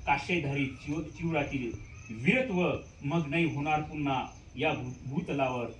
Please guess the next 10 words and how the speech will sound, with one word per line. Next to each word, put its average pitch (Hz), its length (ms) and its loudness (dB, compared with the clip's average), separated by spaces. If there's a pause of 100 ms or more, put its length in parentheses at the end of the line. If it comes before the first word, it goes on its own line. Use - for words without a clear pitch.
(220)
हिरोशिमा 147 520 2
नागासाकीचं - 760 -4
धाडस - 300 -2
असं. - 260 -14 (800)
म्हणून 294 320 6
तर 285 100 10
अख्खं 277 320 8
जग 269 240 6
म्हणतंय 254 500 6 (320)
धम्मं 196 480 4